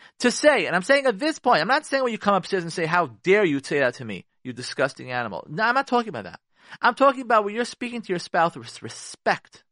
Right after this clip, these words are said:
even though he doesn't res-, deserve this spe-, respect, even though she doesn't deserve respect, but you're speaking to your spouse with the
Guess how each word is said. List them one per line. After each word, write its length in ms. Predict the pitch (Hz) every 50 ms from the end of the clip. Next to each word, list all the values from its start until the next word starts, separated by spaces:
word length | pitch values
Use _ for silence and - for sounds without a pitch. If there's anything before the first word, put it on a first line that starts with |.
| _ _ _ _ _ - - _ -
even 220 | 226 233 277 277
though 120 | 254 254
he 100 | 220 202
doesn't 240 | 214 226 214 202 208
res-, 220 | 190 185 - - _ -
deserve 360 | 151 156 147 170 202 202 156
this 120 | 120 120
spe-, 260 | - - - - - -
respect, 440 | - 117 - - - 98 - _ - - - 175 -
even 180 | 220 247 262 277
though 100 | 269 262
she 140 | 247 240 226
doesn't 240 | 233 226 196 196
deserve 480 | 190 180 160 143 160 180 202 202 185 143
respect, 460 | 120 120 - - - 101 98 131 _ _ _ - - - - -
but 100 | - 139
you're 160 | 147 180 233 254
speaking 440 | - - - - 233 214 214 202
to 140 | 185 - 165
your 100 | 151 143
spouse 460 | 143 - - - 143 135 135 135 -
with 120 | - 104 - _
the 140 | - 127 110